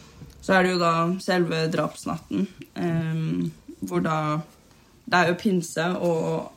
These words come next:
Anne overnatter da hos foreldrene, og så er det jo, eh, på natta så er det noen som bryter seg inn i kårboligen og dreper alle tre. Eh, og da blir det jo,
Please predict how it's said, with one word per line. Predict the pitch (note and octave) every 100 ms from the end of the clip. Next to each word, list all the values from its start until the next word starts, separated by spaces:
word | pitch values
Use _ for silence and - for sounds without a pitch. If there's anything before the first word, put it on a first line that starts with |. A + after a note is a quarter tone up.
| -
Anne | F#3+ F3 E3+
overnatter | F#3 E3+ F3 F3+ G3+
da | F#3+ F2+
hos | E3 -
foreldrene, | - - D#3 - D#3+ - G#3 A#3 -
og | F3+
så | F3 E3+ E3+
er |
det | D#3+
jo, | E3 F3+ - - - - - _ -
eh, | F3+ F3 E3+ E3 E3 E3 F#3 - -
på | F#3
natta | E3+ - F3+
så | F#3 F3+ D#3+
er | D#3+
det | E3
noen | D#3+
som | D#3+ - F3+ F3 E3 - _ _ - - -
bryter | F3+ E3+ D#3+ E3
seg | F3 D#3+ -
inn | D#3 D#3+ F#2+ - -
i | D#3+ D#3+ D#3+ D#3+ D#3+ - - -
kårboligen | - E3 F3 F#3 D#3+ - F3 F3+ -
og | E3+ E3
dreper | E3 E3+ - -
alle | - - - -
tre. | - - - - - - _ -
Eh, | F3 E3 E3
og | E3+
da | E3
blir | F3 D#3+
det | D#3
jo, | D#3 E3